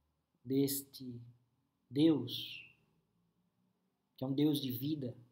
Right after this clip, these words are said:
e vida em abundância, vida em plenitude, vida verdadeira,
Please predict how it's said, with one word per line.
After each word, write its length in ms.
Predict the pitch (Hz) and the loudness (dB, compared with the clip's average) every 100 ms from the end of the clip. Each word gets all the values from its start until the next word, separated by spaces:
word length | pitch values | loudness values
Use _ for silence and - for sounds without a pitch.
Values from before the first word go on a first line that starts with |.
| _ _ _ _ _ _ _ _ _ _ _ 127 | _ _ _ _ _ _ _ _ _ _ _ -12
e 100 | 117 | -8
vida 560 | 123 170 147 123 104 - _ _ _ _ _ _ _ _ | 0 0 0 -4 -6 -14 _ _ _ _ _ _ _ _
em 120 | 131 135 | -8 -6
abundância, 760 | 127 127 120 139 131 - - - _ _ _ _ _ _ _ _ _ _ _ _ _ _ 120 | -4 -2 0 0 0 -4 -8 -20 _ _ _ _ _ _ _ _ _ _ _ _ _ _ _
vida 580 | 127 170 156 135 110 - - _ _ | 0 0 2 0 -2 -10 -20 _ _
em 160 | 139 120 | -10 -2
plenitude, 800 | 151 143 123 - 147 143 123 - - _ _ _ _ _ _ _ _ _ _ _ _ _ _ _ _ _ _ - | 2 2 2 0 0 0 -2 -6 -16 _ _ _ _ _ _ _ _ _ _ _ _ _ _ _ _ _ _ -6
vida 320 | 160 180 151 | 0 4 6
verdadeira, 680 | 135 127 123 120 147 127 | 4 0 -4 -2 -2 -2